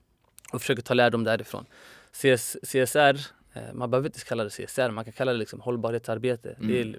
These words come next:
Speaker 1: hur man, hur man väljer att kalla det.
Speaker 2: Exakt, man behöver göra det lite sexigare, känner jag.
Speaker 1: Ja,
Speaker 2: Det är
Speaker 1: exakt.
Speaker 2: det där, va?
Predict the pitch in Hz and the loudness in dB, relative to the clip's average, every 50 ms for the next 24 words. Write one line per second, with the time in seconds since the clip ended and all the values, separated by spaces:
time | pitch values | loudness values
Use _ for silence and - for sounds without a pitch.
0 | - - 120 123 120 117 113 110 110 123 - 156 143 139 127 127 123 117 117 117 | -12 -10 -6 -4 -2 -2 -2 -2 -4 -8 -12 -16 -12 -6 -4 -2 0 0 0 0
1 | 113 113 110 113 - 110 110 107 104 104 107 - - 127 123 - 143 127 139 160 | 0 -2 -2 -4 -6 -6 -6 -6 -8 -10 -10 -6 -6 -4 -2 -2 0 2 2 2
2 | 147 147 147 156 160 165 156 156 156 156 156 147 147 143 - - - 156 - - | 0 0 0 6 6 8 8 8 8 6 6 4 2 0 0 2 2 2 0 2
3 | - 147 113 - 143 - - - - - - 151 151 135 120 104 - 139 135 131 | 0 0 0 0 -2 -2 -4 -4 -4 0 6 8 10 10 10 8 6 2 0 0
4 | 131 127 131 120 - 135 117 123 123 120 - 50 50 - | 2 2 0 0 2 2 4 4 4 2 2 0 -6 -8